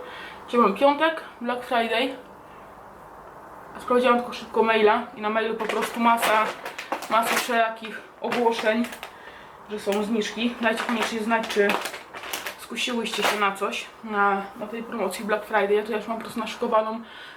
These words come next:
e, kurtkę, buty wyciągnięte, trzeba mi tylko wyciągnąć rower i,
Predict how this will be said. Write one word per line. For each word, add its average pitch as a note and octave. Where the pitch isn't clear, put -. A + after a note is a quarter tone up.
e, G#3
kurtkę, C4+
buty B3+
wyciągnięte, A#3+
trzeba A#3+
mi A#3
tylko A#3
wyciągnąć A3+
rower A#3+
i, G#3+